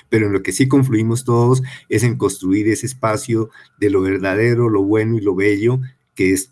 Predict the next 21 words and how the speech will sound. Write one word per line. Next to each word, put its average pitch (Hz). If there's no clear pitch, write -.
la 104
contemplación 95
de 104
la 101
naturaleza, 92
la 92
contemplación 92
de 113
nosotros 107
mismos 110
como 95
unos 101
seres 104
creados 95
trascendentes. 87
Podríamos... 110
Eh, 95
emitir 131
ese 131
concepto 101
también. 127